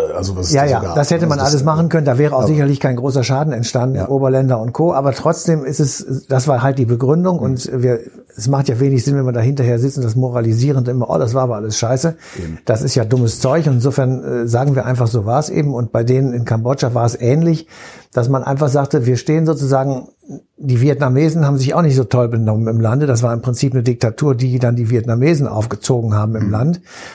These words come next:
Speaker 2: Und die Kambodschaner kamen sozusagen vom Regen in die Traufe. Und jetzt ist wirklich sehr mit Anführungsstrichen und sehr mit
Speaker 1: Moment, in
Speaker 2: spitzen
Speaker 1: welchem Jahr
Speaker 2: Fingern.
Speaker 1: sind wir gerade? Ähm,
Speaker 2: Nach der Befreiung, also neunundsiebzig folgende.
Speaker 1: Okay, weil Vietnamkrieg auch schon vorbei.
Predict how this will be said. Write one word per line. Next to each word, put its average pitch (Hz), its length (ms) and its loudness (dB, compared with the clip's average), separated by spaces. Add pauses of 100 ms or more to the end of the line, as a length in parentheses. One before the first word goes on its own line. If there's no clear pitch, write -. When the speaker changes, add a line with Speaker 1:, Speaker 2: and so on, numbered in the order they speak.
(120)
Speaker 2:
Und 117 160 -2
die 131 80 0
Kambodschaner 127 640 0
kamen 131 300 0
sozusagen 127 640 0 (200)
vom 120 200 0
Regen 139 280 0
in 123 60 -2
die 127 120 2
Traufe. 120 340 0
Und 113 100 -2
jetzt 120 300 -2 (360)
ist 110 240 -4
wirklich 127 380 0
sehr 147 260 2
mit 135 200 0
Anführungsstrichen 135 760 -2
und 113 100 -4
sehr 135 240 2
mit 143 140 0
Speaker 1:
Moment, 127 220 2
in 120 40 -2
Speaker 2:
spitzen 107 40 0 (180)
Speaker 1:
welchem 139 100 2
Jahr - 100 0
Speaker 2:
Fingern. 123 180 0
Speaker 1:
sind - 20 -14
wir 156 160 0
gerade? 170 340 -4
Ähm, 120 240 -6 (320)
Speaker 2:
Nach 180 220 0
der 180 100 0
Befreiung, 110 400 -2
also 120 160 0
neunundsiebzig 147 680 0
folgende. 104 560 -2
Speaker 1:
Okay, 117 340 0
weil 117 200 0
Vietnamkrieg 127 440 0
auch 113 120 0
schon 101 140 -2
vorbei. 85 400 -8